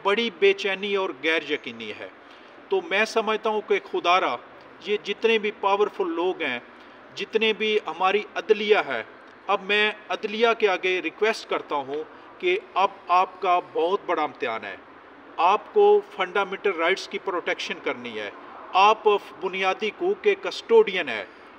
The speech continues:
और ये जो हमारी अदालतें हैं, ये क्या देख रही हैं,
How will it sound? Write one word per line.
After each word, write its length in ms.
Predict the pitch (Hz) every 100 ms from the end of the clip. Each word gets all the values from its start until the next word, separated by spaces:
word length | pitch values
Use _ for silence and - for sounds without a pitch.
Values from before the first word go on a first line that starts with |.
| -
और 160 | 196
ये 200 | 175 202
जो 140 | 220 214
हमारी 360 | 170 175 214
अदालतें 520 | 214 - 190 190 226 214
हैं, 240 | 214 220
ये 140 | 208
क्या 320 | 208 - 240 240
देख 280 | 202 175
रही 200 | 151 131
हैं, 180 | 123 107